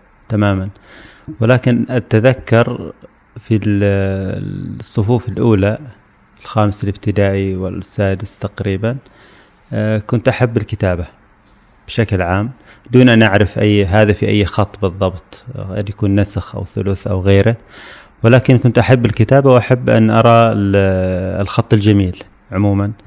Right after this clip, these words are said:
فبدأت، آه، أكتب، والأساتذة كانوا يعني يمدحون الكتابة التي أكتبها،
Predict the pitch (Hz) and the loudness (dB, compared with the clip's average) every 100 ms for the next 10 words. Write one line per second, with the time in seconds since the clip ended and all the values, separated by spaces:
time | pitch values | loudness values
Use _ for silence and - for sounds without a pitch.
0 | - - - _ _ - - 110 107 107 | -20 -20 -20 _ _ -18 -2 2 4 4
1 | 101 117 151 135 - - - - - _ | 4 4 4 0 -6 -20 -20 -20 -20 _
2 | 117 107 101 98 - - - 117 113 - | -8 -4 -4 -4 -4 -4 0 0 0 -16
3 | - _ - 107 107 113 117 110 117 107 | -20 _ -4 -2 0 0 2 2 4 2
4 | 101 107 104 104 101 98 95 - 101 92 | 2 2 2 2 -2 -4 -8 -4 -2 -2
5 | 95 98 104 98 90 - 101 101 101 104 | -2 -2 -2 -2 -2 -2 -2 -2 -6 -2
6 | 101 98 92 - 101 - 98 92 110 | 0 -2 -4 -6 -6 -4 -4 -2 -4